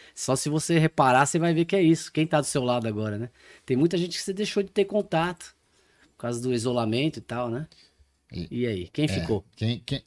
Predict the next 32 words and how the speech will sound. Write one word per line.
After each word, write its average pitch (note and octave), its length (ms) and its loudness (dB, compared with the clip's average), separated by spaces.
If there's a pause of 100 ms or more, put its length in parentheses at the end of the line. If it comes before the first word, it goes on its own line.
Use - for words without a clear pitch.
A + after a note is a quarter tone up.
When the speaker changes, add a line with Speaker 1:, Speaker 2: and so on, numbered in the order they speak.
Speaker 2:
são F#3+ 200 2
os F#3+ 100 4
melhores, F3 400 0
os D#3 80 0
amigos, D#3 480 2
os C3+ 100 0
Speaker 1:
É. A2+ 40 -2
Speaker 2:
verdadeiros B2+ 580 2
que - 80 -8
vão A#2+ 220 -2
ficar. G2+ 360 -4
Então, G#2+ 240 2
Speaker 1:
Uhum. C#3 60 2
Speaker 2:
a C3 140 0
palavra C3+ 380 2
pra C3+ 160 -4
mim C3+ 260 0
é, A#2+ 200 0
é A2 380 -2
essa, B2 240 0
levando A2+ 420 2
pro - 140 -6
pessoal, A2+ 640 0
é, F#2+ 140 0 (480)
pessoal, A2 480 2 (240)
se - 200 -2
dê E3+ 180 4
tempo, D#3 440 0 (1200)
mas F2+ 180 -2
não B2+ 140 4
pare. A#2 300 6 (220)
Speaker 1:
Uhum. A2 400 -4